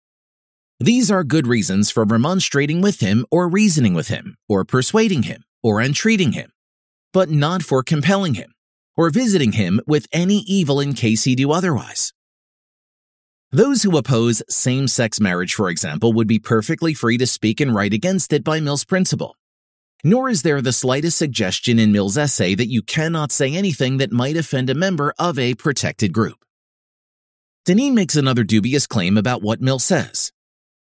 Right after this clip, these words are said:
Mill warns about the tyranny of public opinion, but he does not say what measures should be taken against this tyranny.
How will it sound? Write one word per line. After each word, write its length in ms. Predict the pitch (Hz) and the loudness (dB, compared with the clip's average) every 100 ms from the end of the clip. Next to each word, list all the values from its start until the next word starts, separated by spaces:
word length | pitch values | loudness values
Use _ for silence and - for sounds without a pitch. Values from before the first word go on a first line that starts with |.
| - | 2
Mill 260 | 190 269 | 2 4
warns 320 | 208 151 147 | 2 2 2
about 240 | 135 120 113 | 2 0 -2
the 80 | 123 | -2
tyranny 400 | - 107 113 139 | 0 2 4 2
of 160 | - | -2
public 320 | - 110 127 | -2 -2 0
opinion, 520 | 151 - 226 175 156 160 | 0 2 2 2 0 -2
but 200 | 143 160 | -2 -2
he 160 | 156 156 | 0 -2
does 380 | 120 156 170 151 | 0 -2 0 0
not 260 | 143 143 | 0 0
say 240 | - 135 123 | 0 0 2
what 200 | 135 107 | 0 0
measures 520 | 101 87 95 113 - | 0 0 0 -2 -2
should 280 | - - 104 | -4 0 0
be 140 | 147 | 0
taken 340 | 143 117 107 131 | 0 0 0 0
against 340 | 113 107 110 | 0 0 0
this 160 | 147 139 | 0 -2
tyranny. 460 | 175 160 127 - | -2 -2 -4 -12